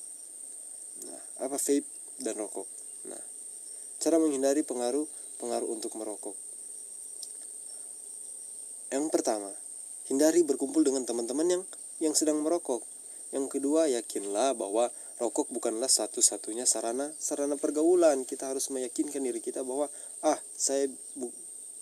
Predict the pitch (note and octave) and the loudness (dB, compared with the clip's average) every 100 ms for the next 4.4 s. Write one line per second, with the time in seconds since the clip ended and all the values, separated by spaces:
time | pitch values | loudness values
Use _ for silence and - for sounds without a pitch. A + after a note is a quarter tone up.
0 | - - B2+ C#3 B2+ A#2+ B2 A#2+ A#2 A#2 | -12 2 6 6 6 6 6 4 0 -2
1 | A2 G#2+ B2 C#3 A#2 A2 - - A2+ G#2 | -2 0 -2 -2 -6 -8 -8 -10 -8 -8
2 | G#2 G#2 G#2 G#2+ A#2+ - - - A#2 - | -8 -6 -2 -2 -2 -4 -16 -8 -8 -6
3 | - C3 A#2 A#2+ - - - B2 A2 G#2+ | -4 -2 -2 -6 -14 -14 -8 -4 -2 -2
4 | A2+ G#2+ G#2+ | -2 -4 -6